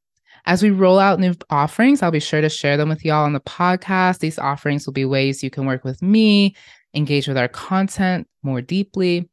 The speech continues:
You can also head to money and mimosas dot com to sign up for our Sunday newsletter, where I share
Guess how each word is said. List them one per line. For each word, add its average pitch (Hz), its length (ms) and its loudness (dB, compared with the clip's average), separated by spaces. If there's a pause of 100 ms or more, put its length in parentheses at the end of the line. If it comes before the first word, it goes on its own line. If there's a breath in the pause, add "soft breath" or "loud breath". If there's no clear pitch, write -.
(340 soft breath)
You 185 80 -2
can 190 100 4
also 190 320 2
head 202 200 2
to 175 120 0
money 160 480 0
and 156 80 -2
mimosas 139 500 -2
dot 131 240 -2
com 220 380 0
to 180 100 -10
sign 147 260 0
up 139 120 -2
for - 320 -4
our 131 260 -2
Sunday 143 340 -4
newsletter, 190 540 2
where 175 180 2
I 135 100 0
share 131 400 -2